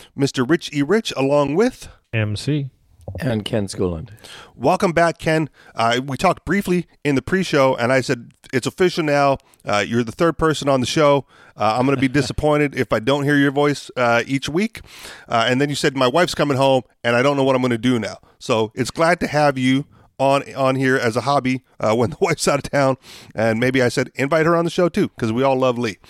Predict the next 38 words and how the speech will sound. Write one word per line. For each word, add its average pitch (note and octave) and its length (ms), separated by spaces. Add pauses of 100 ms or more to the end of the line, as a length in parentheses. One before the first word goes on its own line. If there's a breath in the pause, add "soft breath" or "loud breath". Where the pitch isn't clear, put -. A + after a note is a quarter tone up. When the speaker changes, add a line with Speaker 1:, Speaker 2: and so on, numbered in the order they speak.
(460 loud breath)
Speaker 1:
Uh, G2 260 (640 soft breath)
that C3 180
being C#3 160
said, F3+ 240
Speaker 3:
Thank C3 120
you. A#2 60
Speaker 1:
it's - 100
still D3 280
a B2 60
call-in D#3 520
show. A3 320 (300 soft breath)
So C#3 140
those A#2 200
numbers C#3+ 320
for - 120
you C3+ 60
to C3 60
dial C3 360
are A2 80
three E3+ 320
oh C3+ 100
three, C#3 240
three D3 220
three B2+ 160
five, A#2 260
nine B2 260
five G#2+ 260
twenty-seven D3+ 600 (400 loud breath)
or A2+ 140
three E3+ 280
oh D3+ 80
three, B2 300
eight D3 160
three D3 140
five, A#2 240
thirteen C3 340
oh A2 80
one. C3+ 320